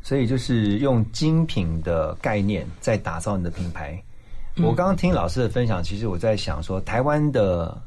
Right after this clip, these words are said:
Speaker 1: 很多产业其实就是用制造业的观念。
Speaker 2: 嗯。
Speaker 1: 但是老师你在做的观念是用做品牌的观念。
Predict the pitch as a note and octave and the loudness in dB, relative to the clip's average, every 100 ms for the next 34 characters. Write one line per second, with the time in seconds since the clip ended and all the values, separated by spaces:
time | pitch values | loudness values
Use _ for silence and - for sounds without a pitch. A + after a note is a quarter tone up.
0 | - - F#2+ E2+ A#2 A2 A2 A#2 A2+ - | -10 -2 0 2 2 2 2 0 -2 -6
1 | - E2 G2+ E2 - F2 G#2 G#2+ G2 - | -6 -2 -2 -2 -2 -4 -2 -2 -2 0
2 | G2+ G2 F2 B2+ G#2+ F#2+ F#2 E2+ E2 D#2+ | 0 0 0 0 2 2 0 -2 -2 -2
3 | E2 - - - - - - F#3+ D#3 - | -2 -4 -10 -12 -12 -6 2 2 2 -2
4 | - C3+ C#3 F#2 E2+ D3+ B2 D#2+ - G2 | 0 0 2 0 0 0 0 2 2 2
5 | - C3+ G2+ E2+ D#2+ D#2+ G#2+ G2 G2 E2+ | 0 0 0 0 -4 -2 0 2 2 0
6 | - F#2 F#2 E2+ A2+ - - - - - | -2 -2 -2 -2 -6 -14 -20 -20 -8 -4
7 | E2 - D2+ D#2+ D#2+ E2 E2 D#2+ E2 | -2 -2 -4 -4 -6 -4 -4 -4 -6